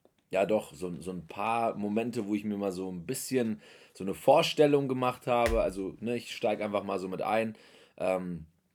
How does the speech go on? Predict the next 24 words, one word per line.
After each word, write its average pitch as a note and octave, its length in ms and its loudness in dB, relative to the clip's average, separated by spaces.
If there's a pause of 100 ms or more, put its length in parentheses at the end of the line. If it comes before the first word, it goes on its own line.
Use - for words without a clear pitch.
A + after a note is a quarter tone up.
(560)
so G2+ 160 -4
war F#2 100 4
das F#2 160 -2
bei F#2 140 -2
mir. F#2+ 220 -4
Ich E2 140 -10
hab E2 100 -8
mir F2+ 80 -6
irgendwo F2+ 300 -6
ein F2 100 -8
paar E2+ 240 -6
Vorstellungen A#2 760 -2
gemacht G#2+ 480 -4 (440)
und, F2 460 -4
ähm, E2+ 540 -4
ja, F#2 220 -2
hab E2+ 140 -8
dann F#2 140 -4
irgendwo F2+ 260 -8
schon F#2+ 260 -8
so F2+ 80 -6
mal F2 160 -6
geschaut, F#2 680 -6
hm, G2 420 -12